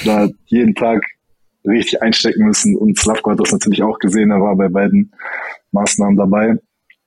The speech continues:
Und dann, ähm, damals waren noch Männer und Frauen getrennt, lagen wir zwei zu eins hinten.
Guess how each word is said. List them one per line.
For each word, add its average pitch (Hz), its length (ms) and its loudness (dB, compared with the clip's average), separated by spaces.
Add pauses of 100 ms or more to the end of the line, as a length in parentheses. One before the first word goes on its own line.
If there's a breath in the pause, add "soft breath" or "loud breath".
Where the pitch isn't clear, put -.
(400)
Und 214 180 -2
dann, 220 420 2 (180)
ähm, 101 640 2 (340)
damals 214 320 -2
waren 208 120 2
noch - 220 -4
Männer 190 340 2
und 104 100 -2
Frauen 107 260 -2
getrennt, 120 520 -2 (100)
lagen 101 340 0
wir 101 160 0
zwei 104 220 -2
zu 98 140 -2
eins 101 200 0
hinten. 139 360 0